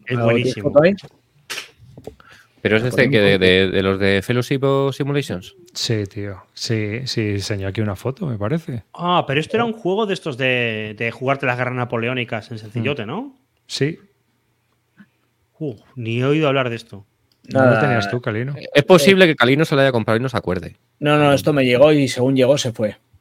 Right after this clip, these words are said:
Speaker 2: No lo
Speaker 4: Anda.
Speaker 2: llegué ni a abrir. Sí, sí, sí.
Speaker 3: Pero te lo pillaste, te lo
Speaker 2: Sí,
Speaker 3: pillaste,
Speaker 2: sí.
Speaker 3: ¿no?
Speaker 4: Claro, claro.
Speaker 2: <laughs> Sí, sí, sí, me gustó mucho este mapa, pero esto es lo que vi. <laughs> No, no hice más.
Speaker 1: Me gustó
Speaker 2: No,
Speaker 1: mucho
Speaker 2: no,
Speaker 1: este
Speaker 2: no.
Speaker 1: mapa.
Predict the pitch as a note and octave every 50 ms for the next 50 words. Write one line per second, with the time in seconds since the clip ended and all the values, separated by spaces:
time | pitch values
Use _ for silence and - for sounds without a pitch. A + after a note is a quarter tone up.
0 | _ _ - B2 C3 B2+ C3+ C3+ C#3 B2+ D3 D#3+ D3+ C3 A2+ A2+ A#2 A2+ G2+ -
1 | - - _ - - - - C#3 C3 A#2+ - A#2+ A2+ - A#2+ G#2+ A#2+ A2+ A#2 G#2+
2 | A#2 A#2 G#2 - A#2 A#2+ C3+ C3 - - - - - - _ _ - F#2+ F#2 F#2
3 | G#2+ E3+ F3 C#3+ C#3 D3+ C#3+ D3+ A#3 - - - - D3+ B2+ A2+ - - - -
4 | - - - - A2+ B2 A#2+ A2 - A#2 A2+ G#2+ - - - - - C3+ D3+ D3
5 | - - - - - _ _ - - C#3+ C#3 - - D3 B2+ A#2+ A2+ A2 A#2 -
6 | C#3 C#3+ D3+ D#3 F3 E3 - - B2 A#2 B2 A2 A2+ G2 F2 - - A2 G2+ G#2+
7 | G#2 G#2 G#2 G2+ G#2 G#2 G#2+ G#2 G2+ G2+ G2+ G2+ G2+ A2+ - - B2 A#2+ G#2 G2
8 | G2 G2 G#2+ A2+ A2+ _ _ _ _ _ - A2 - - A#2+ A2 A2 G#2+ G#2+ A2
9 | A#2 - F#2 F2 G#2 F2 - - - - _ _ _ _ B2+ A#2+ A2 A2+ G#2+ -
10 | B2+ B2+ C3 A#2 G#2+ G#2 G2+ G2+ A2 G#2+ A2+ A#2 - - G2 G2